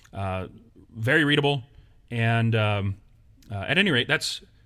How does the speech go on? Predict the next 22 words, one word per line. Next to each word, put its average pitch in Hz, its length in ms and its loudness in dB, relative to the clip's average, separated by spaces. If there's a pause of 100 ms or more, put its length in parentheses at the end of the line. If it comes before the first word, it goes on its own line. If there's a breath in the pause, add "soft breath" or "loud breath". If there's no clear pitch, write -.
(100)
that's 196 200 0
what 180 100 2
I 151 100 4
think 180 300 -2
about 139 380 -2
the 127 400 0
C 135 260 -2
S 123 120 -2
B. 147 120 -4
I 123 60 0
see 117 140 -2
a 117 40 0
lot, 120 340 -2
well, 110 200 -4
not 98 180 -4
a 87 40 -8
lot. 87 160 -6
I 110 60 0
see 113 140 -2
a 113 40 0
few 127 200 -4
people, 101 440 -6